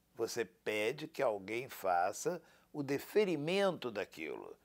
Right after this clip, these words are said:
É interessante, então, lembrar, deferir é aceitar, é concordar, e diferir é distinguir,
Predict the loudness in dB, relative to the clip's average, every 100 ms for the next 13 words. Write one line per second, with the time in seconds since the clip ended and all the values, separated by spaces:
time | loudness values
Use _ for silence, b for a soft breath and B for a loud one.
0 | _ _ _ _ _ _ 2 2 2 -2
1 | -4 -4 -2 -2 -2 -6 -6 -2 0 0
2 | 2 2 2 -2 -8 -8 -2 0 2 2
3 | 0 -4 _ _ _ -8 -4 -4 -4 -8
4 | -2 6 8 8 4 -6 -10 -4 -4 0
5 | 8 8 8 b b b -6 -4 -4 -4
6 | 0 2 0 -4 -4 -2 2 2 2 -4
7 | -20 _ -2 -2 -2 -8 -8 -6 -6 -6
8 | -2 2 2 0